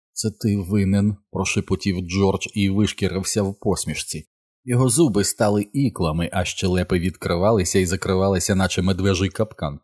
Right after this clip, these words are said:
«Ти відпустив мене самого, і це ти в усьому винен». «Ні, Джорджі!» кричав Біл, «я не х-, не хотів».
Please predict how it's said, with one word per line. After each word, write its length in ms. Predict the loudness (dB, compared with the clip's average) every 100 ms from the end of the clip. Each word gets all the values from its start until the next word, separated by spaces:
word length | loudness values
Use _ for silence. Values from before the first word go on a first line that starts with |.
| _ _ _ -6
«Ти 80 | -4
відпустив 1000 | -2 -2 -4 -4 -4 -4 -2 -2 0
мене 300 | 0 0 0
самого, 600 | -2 -2 0 0 0 -2
і 120 | -4 -4
це 220 | -4 -4
ти 380 | -2 0 0 -2
в 160 | -4
усьому 680 | -2 0 2 2 4 2 4
винен». 440 | 4 4 2 0 -4 _ _ _ _ _ _ _ -8
«Ні, 440 | -2 0 0 -4 -12 -4
Джорджі!» 540 | 2 4 4 2 2
кричав 480 | 2 -2 2 0 2
Біл, 240 | 2 2
«я 220 | 2 2
не 180 | 4 2
х-, 280 | 2 2 4
не 160 | 4 4
хотів». 720 | 0 2 2 2 4 4